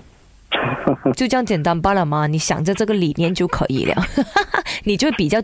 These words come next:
Speaker 2: 绝情一些。
Speaker 1: 嗯，嗯。
Speaker 2: 我不是叫你不要做好人，好人哦，
Speaker 1: 嗯，嗯。
Speaker 2: 要去帮那些该帮的人。
Speaker 1: 嗯，嗯。
Speaker 2: 对吗？真的是弱势群体，
Speaker 1: 明白。
Speaker 2: 你去做善事。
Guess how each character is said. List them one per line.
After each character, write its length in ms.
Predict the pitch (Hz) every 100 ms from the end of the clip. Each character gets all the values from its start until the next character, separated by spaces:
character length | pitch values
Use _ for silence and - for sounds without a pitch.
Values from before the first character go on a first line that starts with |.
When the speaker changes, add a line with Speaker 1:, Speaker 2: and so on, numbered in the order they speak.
| -
Speaker 2:
绝 300 | - 147 165
情 380 | - - 147 165
一 80 | 151
些。 360 | - 147 147 - - - - - - - - - - - 120
Speaker 1:
嗯， 120 | 127
嗯。 240 | 120 110 - - - - -
Speaker 2:
我 120 | 190
不 160 | 202
是 140 | 254 285
叫 160 | 277
你 100 | 214
不 120 | 143 170
要 120 | 170
做 180 | - 170
好 180 | 147
人， 300 | - - 53 - - - - -
好 340 | - 185 165
人 280 | 160 151 156
哦， 200 | 175 156
Speaker 1:
嗯， 40 | 190
嗯。 20 |
Speaker 2:
要 140 | 254
去 180 | - 294
帮 240 | 202 170
那 80 | 185
些 160 | 202 185 -
该 200 | 233 226 226 226
帮 300 | 214 196 202
的 120 | 175 -
人。 240 | - - - _ _ _ - - _ _ -
Speaker 1:
嗯， 140 | 131 127
嗯。 160 | 110 107 _ -
Speaker 2:
对 100 | 226
吗？ 200 | 214 147 _ _ _ _ _ _ _ - - - - - - - -
真 260 | 277 262
的 100 | 269
是 160 | - 302
弱 280 | 277 285 269
势 240 | - 269
群 280 | - 160 190
体， 120 | 180
Speaker 1:
明 80 | 143
白。 40 |
Speaker 2:
你 40 | 165
去 140 | 208
做 160 | 214 185
善 220 | 180 143
事。 200 | -